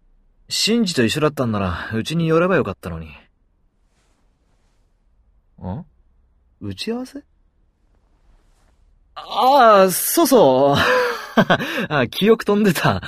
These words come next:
うん、昨日飲みすぎてタクシーで帰ってきたんだよね。<laughs> あ、ごめんごめん。シンジは休日出勤でいないよ。ああ、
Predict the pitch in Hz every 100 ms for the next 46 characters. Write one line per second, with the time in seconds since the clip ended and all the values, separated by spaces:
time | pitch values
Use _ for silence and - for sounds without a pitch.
0 | - 185 165 - 131 120 _ 120 117 -
1 | 170 202 165 185 254 285 240 170 - 269
2 | 311 339 294 202 180 156 143 165 127 117
3 | 107 113 120 - 139 - _ _ _ _
4 | _ _ _ _ _ _ _ _ _ -
5 | - 113 117 110 131 151 127 110 104 -
6 | _ _ _ _ _ _ _ _ _ _
7 | _ _ _ _ _ _ _ _ _ _
8 | _ _ _ _ 151 147 254 240 180 131
9 | 180 214 220 - 240 - 110 92 95 110
10 | 127 151 147 _ _ _ _ _ _ _
11 | _ _ - 127 101 69